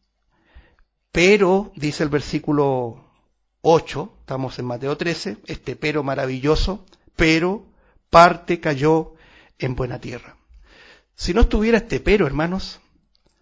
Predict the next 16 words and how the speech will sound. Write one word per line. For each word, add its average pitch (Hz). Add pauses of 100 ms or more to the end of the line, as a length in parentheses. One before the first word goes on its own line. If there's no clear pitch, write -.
(880)
¿qué 202
haríamos 202
sin 139
este -
pero? - (1160)
Acuérdense, 170
siempre 202
enfatice 185
ese -
pero, 202 (120)
¿ah? - (1120)
Porque 139
ese 220
pero 202
el 208
que 147